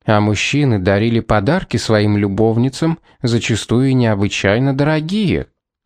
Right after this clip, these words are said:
Пита даже удивило, что фотограф не завещал Лили что-нибудь более официальным путем. Он не имел иждивенцев, и поэтому у него не было причин, законных или моральных, не позволявших ему сделать этого.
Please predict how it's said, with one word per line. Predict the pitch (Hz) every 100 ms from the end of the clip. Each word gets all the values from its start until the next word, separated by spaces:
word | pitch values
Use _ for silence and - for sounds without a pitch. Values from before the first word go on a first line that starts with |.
| -
Пита | - 117 131 147
даже | 135 127 135 143
удивило, | 127 120 107 110 180 127
что | - 110
фотограф | - 101 98 131 123 107
не | 117 110
завещал | 107 104 - 107 117
Лили | 120 107 98 95 113
что-нибудь | - 110 107 113 120 113
более | 95 170 196 123 101
официальным | 101 101 - 104 101 104 113
путем. | 160 165 123 92 78 _ _ _ _ -
Он | 190 190
не | 117 98
имел | 92 139 165
иждивенцев, | 139 135 143 143 143 - 135 - - _
и | -
поэтому | 92 95 170 - 185 175
у | 165
него | 160 160
не | 160 180 208
было | 123 104
причин, | - 104 95 151 180 123 -
законных | 104 92 95 - 117 127 110 -
или | 110
моральных, | 101 92 90 87 95 143 - - _ -
не | 110
позволявших | 101 110 104 104 110 120 - 127
ему | 131 151
сделать | 143 127 180 208 113 -
этого. | 95 87 85 85